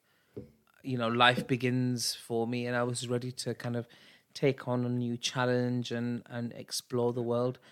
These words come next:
Then obviously the pandemic happened, but, um,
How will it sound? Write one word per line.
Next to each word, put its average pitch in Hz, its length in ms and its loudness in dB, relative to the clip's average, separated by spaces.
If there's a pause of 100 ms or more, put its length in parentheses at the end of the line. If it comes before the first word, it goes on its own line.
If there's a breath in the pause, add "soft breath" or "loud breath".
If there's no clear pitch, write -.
(240 soft breath)
Then 165 160 8
obviously 120 340 4
the 113 100 -6
pandemic 113 520 -6
happened, 117 540 -12
but, 127 260 2
um, 143 320 6